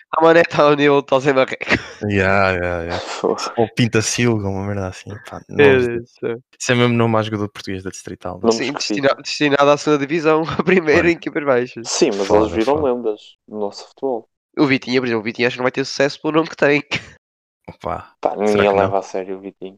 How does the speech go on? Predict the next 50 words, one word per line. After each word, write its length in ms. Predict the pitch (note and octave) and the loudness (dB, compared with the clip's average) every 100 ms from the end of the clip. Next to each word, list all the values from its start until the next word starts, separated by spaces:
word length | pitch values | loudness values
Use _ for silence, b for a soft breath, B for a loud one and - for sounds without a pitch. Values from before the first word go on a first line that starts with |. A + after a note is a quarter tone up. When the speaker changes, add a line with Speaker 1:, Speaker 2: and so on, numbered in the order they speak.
| _ _ | _ _
Speaker 3:
Ah, 100 | - | -16
pá, 180 | - - - | -14 -18 -6
eu 180 | G#2+ G2 | -4 -4
acho 140 | - | -8
que 60 | - - _ _ _ _ _ _ _ _ _ - | -20 -20 _ _ _ _ _ _ _ _ _ -12
Speaker 2:
Vitinha. 500 | G2 - - E2 F#2 _ _ _ _ - - | -12 -12 -14 -16 -18 _ _ _ _ -20 -2
Speaker 1:
Pá, 160 | A#2+ G#2+ | 2 2
a 20 | |
Speaker 2:
Foda-se. 220 | - C3 | 2 2
Speaker 1:
ra-, 120 | C#3 - - | 0 0 2
a 60 | |
razão 280 | C#3+ D3 D3 | 2 2 2
para 80 | C#3 | 2
o 40 | |
insucesso 340 | C3+ - C#3 - | -2 -2 -4 -4
da 60 | |
carreira 300 | C3+ C#3 C3+ | -6 -2 0
dele 120 | C3 C3 | 0 -2
vai 100 | C#3 | -2
ser 160 | C#3 | -2
este 200 | C3+ - D3 | -4 -4 -2
nome. 180 | B2 | -2
Ele 80 | A#2+ | -2
que 80 | - | -6
se 60 | - | -6
começa 220 | C#3 C3 | -4 -4
a 20 | |
chamar 240 | C3 C#3 C3 | -4 0 0
rápido 240 | B2 B2+ | 0 -4
Vítor 240 | A#2+ C3 B2 | -6 -6 -6
Ferreira. 480 | - A#2+ B2+ C3+ D3 _ _ _ _ - | -4 -2 -2 -6 -14 _ _ _ _ -8
<laughs> 180 | - C#3 | -2 2
Ou 240 | C#3+ A#2+ | 2 2
será 200 | B2 A#2+ | 0 0
lixado. 420 | A#2+ - A#2+ A#2 | 0 -4 -4 -4
Speaker 2:
Oh. 560 | - _ _ _ _ - B B B - | -8 _ _ _ _ -14 B B B -4
Mas 140 | F#2 | -4
pronto. 360 | - F2 - - _ - | 0 -2 -4 -16 _ 0
Ah, 520 | A#2 A#2 A#2 A#2 A#2+ - _ _ _ _ _ - - | 2 4 6 4 0 -6 _ _ _ _ _ -16 -6
acho 160 | D#3 | -6
que 60 | - | -4
era 80 | F#2+ | -6
só 160 | - F2 | -6 -10
isso 100 | - | -10
que 60 | |
eu 60 | F#2 | -12
tinha 160 | A#2 | -12
para 100 | G#2 | -10
dizer 140 | F2+ F2+ | -10 -8
também. 320 | G2 G2+ A2 | -6 -6 -6